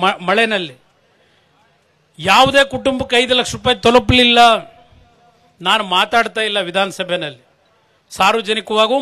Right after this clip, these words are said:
ಮಾತನಾಡ್ತಾ ಇಲ್ಲ, ನಾನು ಎಲ್ಲ ಮೌನವಾಗಿ ನಾನು ಗಮನಿಸ್ತಾ ಇದ್ದೇನೆ. ಇವತ್ತು ನಾನು ಹದಿನೆಂಟು ತಿಂಗಳು, ಹದಿನಾಲ್ಕು ತಿಂಗಳು ಮುಖ್ಯಮಂತ್ರಿಯಾಗಿ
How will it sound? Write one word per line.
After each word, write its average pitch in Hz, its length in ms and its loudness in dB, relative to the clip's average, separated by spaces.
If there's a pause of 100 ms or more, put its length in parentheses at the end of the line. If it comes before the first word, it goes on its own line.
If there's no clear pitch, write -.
ಮಾತನಾಡ್ತಾ 185 560 -4
ಇಲ್ಲ, 127 100 -18 (1080)
ನಾನು 247 200 0 (120)
ಎಲ್ಲ 247 120 0 (220)
ಮೌನವಾಗಿ 254 600 2
ನಾನು 240 160 -2 (120)
ಗಮನಿಸ್ತಾ 196 480 -4
ಇದ್ದೇನೆ. 143 260 -14 (1300)
ಇವತ್ತು 262 400 0 (340)
ನಾನು 240 200 2 (100)
ಹದಿನೆಂಟು 254 520 -4
ತಿಂಗಳು, 240 240 -8
ಹದಿನಾಲ್ಕು 254 480 -2
ತಿಂಗಳು 240 220 -8 (100)
ಮುಖ್ಯಮಂತ್ರಿಯಾಗಿ 202 840 -6